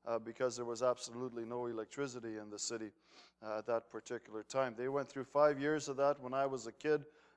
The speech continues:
Uh, most of what I remember was like that. Much of it was still rubble. And, uh, the rebuilding was just beginning when I left Holland,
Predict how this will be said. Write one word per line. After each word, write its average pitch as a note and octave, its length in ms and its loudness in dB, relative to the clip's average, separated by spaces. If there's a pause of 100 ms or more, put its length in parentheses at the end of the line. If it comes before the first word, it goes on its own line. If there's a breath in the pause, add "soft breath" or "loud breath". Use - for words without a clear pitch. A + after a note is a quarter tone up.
(140 soft breath)
Uh, A2+ 160 4
most D3+ 340 2
of C#3+ 80 -2
what C#3 180 6
I D3 120 8
remember D3 560 2
was C3+ 200 2
like C3 220 0
that. C3+ 260 4
Much D#3 280 2
of C#3+ 100 -6
it C#3 160 2
was B2 160 -4
still C3 260 -2
rubble. C3 400 2 (480 soft breath)
And, A#2 360 2
uh, A#2+ 200 4
the B2 80 -6
rebuilding D3 720 2
was A#2+ 140 -2
just D3 280 -2
beginning B2+ 520 -2
when A#2+ 160 -2
I A#2+ 100 6
left C3 300 4
Holland, B2+ 380 2